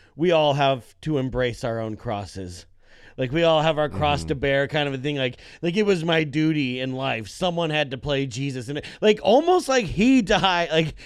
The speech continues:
Speaker 1: his career had to die for the Passion of
Speaker 2: For
Speaker 1: the
Speaker 2: the movie to
Speaker 1: Christ.
Speaker 2: be made.
Speaker 1: Like how
Speaker 2: Wow.
Speaker 1: fucking Jesus
Speaker 2: Mm-hmm.
Speaker 1: had to die for the sins
Speaker 2: Yeah.
Speaker 1: of humanity. Uh,
Speaker 2: It's,
Speaker 1: but
Speaker 2: I'm
Speaker 1: now,
Speaker 2: looking,
Speaker 1: like,
Speaker 2: I'm
Speaker 1: he, he
Speaker 2: looking
Speaker 1: does,
Speaker 2: at,
Speaker 1: like,
Speaker 2: yeah,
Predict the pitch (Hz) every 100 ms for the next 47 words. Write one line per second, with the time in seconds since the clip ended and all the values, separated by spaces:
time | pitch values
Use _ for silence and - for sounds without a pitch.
0 | - 240 208 247 220 214 214 190 190 175
1 | 151 160 180 170 160 208 - - - 190
2 | 175 156 147 147 - 156 151 165 160 160
3 | 170 165 208 110 165 160 160 90 175 170
4 | 151 170 165 143 170 170 190 185 185 160
5 | 180 220 185 170 175 160 156 160 156 151
6 | 143 147 143 143 - 151 160 127 131 127
7 | 123 120 110 95 - - - - - -
8 | - - - 170 160 202 196 226 269 262
9 | 220 196 156 147 185 233 196 196 214 214
10 | 220 175 - _ _ _ _ _ 156 175
11 | 143 110 87